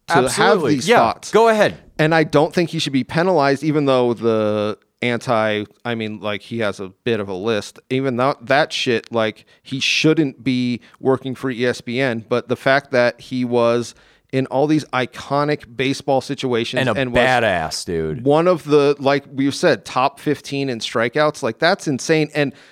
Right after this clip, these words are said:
Speaker 1: his strike to walk ratio
Speaker 2: He led
Speaker 1: is
Speaker 2: the league in
Speaker 1: so
Speaker 2: whip a few times.
Speaker 1: crazy.
Speaker 2: Yeah.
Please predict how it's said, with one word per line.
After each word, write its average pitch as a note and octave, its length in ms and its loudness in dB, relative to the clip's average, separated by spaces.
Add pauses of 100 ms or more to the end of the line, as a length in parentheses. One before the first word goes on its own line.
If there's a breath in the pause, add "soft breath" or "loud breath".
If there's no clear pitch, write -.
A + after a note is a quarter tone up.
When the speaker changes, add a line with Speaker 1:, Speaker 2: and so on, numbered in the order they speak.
(220 soft breath)
Speaker 1:
his E3 220 0
strike - 440 0
to - 120 2
walk F3 480 2
ratio B2+ 680 2
Speaker 2:
He G#3 80 0
led G3+ 100 6
Speaker 1:
is F#3 60 -2
Speaker 2:
the G3 80 4
league E3+ 220 6
in D#3 80 4
Speaker 1:
so B3 220 6
Speaker 2:
whip E4 160 6
a E3 80 2
few E3 220 2
times. G3+ 480 4
Speaker 1:
crazy. C3+ 120 0
Speaker 2:
Yeah. A2+ 400 2